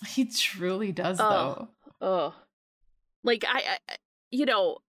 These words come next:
Speaker 2: if they said, "Oh, I'm gonna put Steed back in a suit," I would think that it was the outfits that he wore in season one where he looks so flouncy.
Speaker 1: Mm.
Speaker 2: And it's not as flattering. And this is just, oh, it's a handsome suit. Oh.
Speaker 1: Yeah,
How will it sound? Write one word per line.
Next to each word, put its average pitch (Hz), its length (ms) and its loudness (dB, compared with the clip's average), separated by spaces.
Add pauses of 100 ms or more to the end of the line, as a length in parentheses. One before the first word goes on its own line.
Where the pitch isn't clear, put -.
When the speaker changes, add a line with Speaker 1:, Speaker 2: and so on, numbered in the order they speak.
(320)
Speaker 2:
if 240 240 2
they 247 160 2
said, 262 260 -2
"Oh, 240 160 2
I'm 220 160 -2
gonna 220 140 -2
put - 180 -4
Steed 220 340 -6
back 190 240 -2
in 190 80 -6
a 180 60 -2
suit," 185 460 -2
I 190 160 0
would 196 180 0
think 202 320 -4
that 190 140 0
it 180 80 0
was 180 240 -4 (120)
the 190 160 0
outfits 180 400 -2
that 180 120 -4
he 190 80 -4
wore 175 160 -4
in 175 60 -6
season 185 340 -6
one 240 240 0
where 180 100 -2
he 196 140 -4
looks - 240 -6
so 196 100 -2
flouncy. - 800 -8 (180)
Speaker 1:
Mm. 214 280 -2 (120)
Speaker 2:
And 202 200 2
it's 190 160 -2
not 196 240 0
as - 160 -2
flattering. 180 560 -2
And 160 120 -6
this 208 220 -2
is 180 140 -2
just, - 440 -6
oh, 190 120 2
it's 165 160 -2
a - 20 -12
handsome - 540 -10
suit. - 320 -8 (120)
Oh. 151 220 0 (720)
Speaker 1:
Yeah, 208 300 2